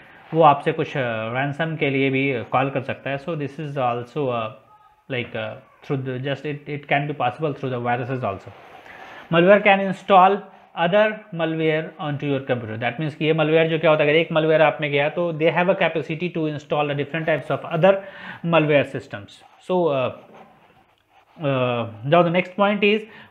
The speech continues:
what malware cannot do। अब malware क्या-क्या नहीं कर सकता है उसके बारे में हम लोग देखें। So malware cannot harm read only memory like C D rom, D V D rom, अ,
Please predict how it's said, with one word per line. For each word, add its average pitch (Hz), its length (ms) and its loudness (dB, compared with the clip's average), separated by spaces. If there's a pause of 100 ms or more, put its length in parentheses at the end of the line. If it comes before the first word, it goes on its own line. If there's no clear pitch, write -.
what 202 220 4
malware 180 560 0 (140)
cannot 156 440 0
do। 107 160 -8
अब 139 200 -6
malware 156 400 -2
क्या-क्या 143 340 -2
नहीं 139 300 -2
कर 196 120 2
सकता 170 300 -4
है 147 100 0
उसके 127 180 -6
बारे 131 160 0
में 131 80 -6
हम 123 80 -8
लोग 120 120 -6
देखें। 139 280 -2 (360)
So 175 80 2
malware 196 300 6 (100)
cannot 185 300 0 (180)
harm 175 480 -4
read 185 260 2
only 147 240 -4
memory 131 280 -6 (580)
like 151 200 4
C 175 260 -4
D 165 40 -2
rom, 151 460 0
D 160 100 -4
V 175 100 -2
D 165 120 0
rom, 143 220 2 (160)
अ, 135 440 -2